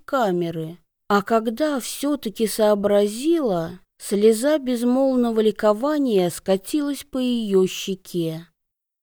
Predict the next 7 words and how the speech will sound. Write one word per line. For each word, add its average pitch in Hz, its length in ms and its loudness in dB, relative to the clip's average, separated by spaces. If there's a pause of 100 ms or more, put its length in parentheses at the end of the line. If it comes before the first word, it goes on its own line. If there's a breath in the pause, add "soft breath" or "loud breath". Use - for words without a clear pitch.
(500)
«Ну, 240 320 4
привет!» 269 840 2 (460)
Меган 208 760 2
обернулась 220 880 2
на 233 160 0
голос 269 560 -2 (100)
Олли, 170 640 0